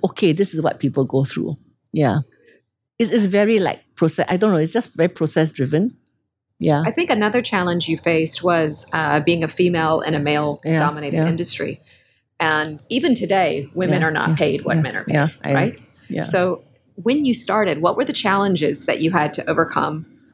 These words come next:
Speaker 1: Okay, I, I wasn't a chef in the kitchen, right? And I was brought up, I'm totally non-sexist to my upbringing. And so that never came into my mind, <laughs> you know? And,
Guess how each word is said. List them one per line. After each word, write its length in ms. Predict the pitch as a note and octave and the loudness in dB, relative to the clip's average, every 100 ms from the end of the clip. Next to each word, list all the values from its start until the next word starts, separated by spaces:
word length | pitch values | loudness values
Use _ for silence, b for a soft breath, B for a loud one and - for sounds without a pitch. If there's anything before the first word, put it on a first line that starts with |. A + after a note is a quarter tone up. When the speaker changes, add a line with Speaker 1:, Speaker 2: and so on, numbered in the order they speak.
| - | -8
Speaker 1:
Okay, 200 | - E3+ | 0 2
I, 180 | D#3+ F3 | 2 2
I 20 | |
wasn't 320 | F3+ F#3 G3 | 2 2 0
a 40 | D3 | -2
chef 280 | - E3 | -2 -2
in 80 | - | 0
the 80 | B2+ | 0
kitchen, 400 | C#3 C#3+ B2 A2+ | 0 0 0 0
right? 280 | B2+ D3+ E3 _ B B B | 0 0 -2 _ B B B
And 260 | D#3+ D#3+ - - | 0 0 0 -2
I 80 | D3+ | 2
was 240 | D3+ D#3 | 2 0
brought 300 | - E3 E3 | -2 -2 0
up, 160 | D3+ - | -2 0
I'm 140 | D#3+ D#3+ | 0 2
totally 320 | F3 D#3+ F3 | 0 0 0
non-sexist 760 | D#3 D3+ - - - C#3 C#3 - | 2 0 -2 -6 0 0 0 0
to 80 | |
my 120 | D3 - | 0 2
upbringing. 560 | B2 B2+ B2+ E3 A#3 _ _ - | 0 2 0 0 -6 _ _ -6
And 300 | D#3 D3+ D3 - - | 0 0 -2 -8 -8
so 160 | - E3+ | -2 0
that 220 | E3 - | 0 0
never 260 | D#3+ D#3 E3 | 0 0 0
came 240 | D#3+ D#3+ | 0 0
into 200 | C#3+ C3 | 0 0
my 140 | B2+ B2 | 0 0
mind, 420 | A#2+ A#2+ D#3 - - - | 2 2 0 -4 -12 -12
<laughs> 160 | - | -4
you 80 | F#3 - | -4 2
know? 260 | F3 B3 - _ _ B B B - | 0 0 -6 _ _ B B B -2
And, 260 | E3 D#3+ | 0 0